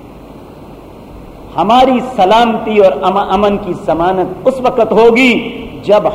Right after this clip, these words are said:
ہم دوسروں کی س-، سلامتی اور امن کے ضامن بنیں گے۔ تو ہماری زندگی کے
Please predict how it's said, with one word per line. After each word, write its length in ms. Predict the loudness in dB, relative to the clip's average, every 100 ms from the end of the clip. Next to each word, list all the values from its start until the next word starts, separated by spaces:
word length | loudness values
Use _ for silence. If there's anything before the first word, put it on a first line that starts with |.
| 0
ہم 180 | 2 2
دوسروں 520 | 2 2 2 2 0
کی 160 | -2 -6
س-، 460 | -2 -2 -2 -2
سلامتی 560 | 2 4 4 2 0 2
اور 120 | 2
امن 280 | 2 0 -2
کے 80 | -2
ضامن 340 | -2 -2 -2
بنیں 320 | -4 -4 -6 -12
گے۔ 80 | -16 -18 -20 -20 -20 -20 -20 -20 -20 -20 -20 -20 -20 -20 -20 -20 -20 -20 -20 -20 -20 -20 -20 -20 -20 -20 -4
تو 80 | 0
ہماری 460 | 2 2 4 6 4
زندگی 500 | 2 2 4 4 4
کے 320 | 2 0 -6